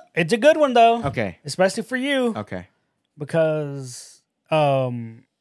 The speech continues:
Speaker 1: Ragnarok, unlike Gotham Knights, that's locked at thirty,
Speaker 2: Oh.
Speaker 1: um, you can play the game in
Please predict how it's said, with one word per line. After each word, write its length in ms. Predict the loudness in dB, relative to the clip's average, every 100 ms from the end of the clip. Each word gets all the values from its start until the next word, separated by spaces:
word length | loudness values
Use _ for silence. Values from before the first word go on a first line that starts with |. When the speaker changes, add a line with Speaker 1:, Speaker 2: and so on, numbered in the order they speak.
| _ _
Speaker 1:
Ragnarok, 720 | -2 0 0 2 2 0 -6 _ _ _ _ _ 0
unlike 760 | 2 4 6 6 6 2 -10 _ _ _ -6
Gotham 340 | 0 0 0 -4
Knights, 560 | -6 -6 -8 -12 -12 _ _ _ _
that's 200 | -8 -6 2
locked 260 | 2 2
at 200 | -6 -2
thirty, 340 | -2 -2 -6 -10 _ -6
Speaker 2:
Oh. 240 | -4 -4 -8 _ _ _ -4
Speaker 1:
um, 720 | 2 4 6 4 0 -6 -12 _ _ _ _ _ _ _ _ _ _ -10
you 140 | -8
can 80 | -4
play 200 | 0 0
the 80 | 0
game 420 | 0 0 0 -2
in 800 | -2 0 0 0 -2 -4 -6 -10